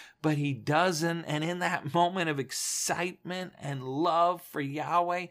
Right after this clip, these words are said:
then bowing before him and just enjoying being in the presence of his best friend, Moses, in that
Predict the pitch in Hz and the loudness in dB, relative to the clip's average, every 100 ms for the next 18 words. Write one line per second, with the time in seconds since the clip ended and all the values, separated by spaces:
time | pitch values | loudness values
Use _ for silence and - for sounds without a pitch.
0 | - 165 156 120 104 151 151 175 180 180 | -6 0 2 2 4 6 8 8 8 2
1 | 165 139 - - - 180 180 180 170 185 | 0 -2 -4 -10 0 2 4 2 0 -6
2 | 185 180 165 143 135 165 147 - 151 135 | -4 -6 -4 -4 -4 -6 -6 -8 -8 -8
3 | - 139 202 196 190 165 143 135 160 151 | -8 0 0 2 -2 -2 -2 -2 -2 -2
4 | 139 110 - - 160 165 151 139 113 - | -4 -8 -12 -4 0 0 -4 -8 -10 -12
5 | 120 120 117 107 - _ - 127 156 - | -10 -8 -10 -12 -20 _ -2 -2 -2 -12
6 | - 139 147 139 117 - _ _ _ _ | -10 -6 -4 -4 -6 -8 _ _ _ _
7 | _ _ _ _ _ _ _ _ _ _ | _ _ _ _ _ _ _ _ _ _
8 | _ _ _ _ _ _ _ _ _ - | _ _ _ _ _ _ _ _ _ -12
9 | 127 131 135 139 135 107 - - 113 101 | -8 -4 -4 -2 -4 -8 -12 -8 -8 -8
10 | 92 92 | -10 -12